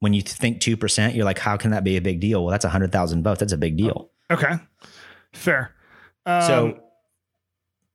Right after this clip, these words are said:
Speaker 1: what I was saying, and I think this is what's gonna be very interesting, is I can't find the, the number I found earlier, but the number of people voting via mail-in is disproportionately frickin' Democrats.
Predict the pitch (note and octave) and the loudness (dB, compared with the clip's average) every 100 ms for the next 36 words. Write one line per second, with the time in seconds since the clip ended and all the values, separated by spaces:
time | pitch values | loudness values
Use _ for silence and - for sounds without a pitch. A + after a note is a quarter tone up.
0 | _ A#2+ C#3 C3+ A#2+ - B2+ C3+ C3 - | _ -2 0 0 0 0 0 0 -2 -2
1 | A2+ A2 A#2 A2+ A2 A2+ A#2 G#2 - - | 0 2 2 0 0 2 2 2 0 -4
2 | A#2 A2 - A2 F#2+ F#2+ G2+ G2 G2 G2+ | 0 0 0 0 2 2 2 2 2 2
3 | F2+ - F#2+ F2 - - - - - _ | 0 0 2 2 -2 -8 -20 -20 -20 _
4 | _ _ G#2 - B2 A#2+ A2+ A2 F2+ F#2+ | _ _ -4 0 -2 0 0 2 0 0
5 | F#2+ G2+ G2 E2+ E2 G2+ F#2 G#2 F2 D#2+ | 2 2 2 0 0 0 0 2 0 -2
6 | F2+ F#2+ F#2 G2+ G#2+ G#2 F#2 - - A2 | -2 0 2 2 0 0 0 -4 -4 -2
7 | G#2 G#2 G#2 G2 - _ _ _ _ _ | -2 -2 -2 -4 -12 _ _ _ _ _
8 | F2 F#2+ G2 G#2 G#2 A2 - _ _ _ | -4 -2 0 0 0 -2 -6 _ _ _
9 | _ F#2+ F#2 G2 F2+ F#2 F#2+ G#2 A2+ B2+ | _ -4 0 0 2 2 2 2 0 2
10 | D3 B2 _ - _ - G2 F2 - - | 0 -2 _ -20 _ -2 0 2 -2 -8
11 | _ _ _ _ F#2 F#2 B2 G#2+ - G#2 | _ _ _ _ -2 0 0 -2 0 0
12 | F#2 F#2+ - E2 - - F2 D#2+ C2+ - | 2 0 -2 -4 0 0 2 2 0 -2
13 | - - - | -4 -2 -4